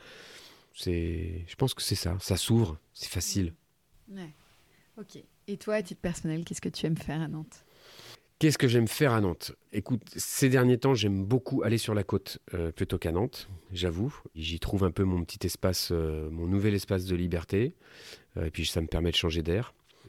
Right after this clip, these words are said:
Speaker 1: Mais typiquement, ce que j'aime faire à Nantes, euh, souvent, c'est quand même les pince-fesses, euh, nantais, parce que ça me permet de voir, euh, à la fois les copains, découvrir de nouvelles personnes. C'est toujours des bons moments.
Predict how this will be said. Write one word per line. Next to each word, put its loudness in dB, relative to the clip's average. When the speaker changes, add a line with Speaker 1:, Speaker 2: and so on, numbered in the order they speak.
Speaker 1:
Mais 0
typiquement, 2
ce -2
que 2
j'aime 4
faire 0
à 2
Nantes, -2
euh, -8
souvent, 4
c'est 2
quand 2
même 4
les 4
pince-fesses, 0
euh, -6
nantais, 2
parce 2
que 0
ça 2
me 0
permet 2
de -4
voir, 0
euh, 0
à -2
la -2
fois -2
les 2
copains, 2
découvrir -2
de -4
nouvelles -2
personnes. 2
C'est -4
toujours 2
des 2
bons 0
moments. 0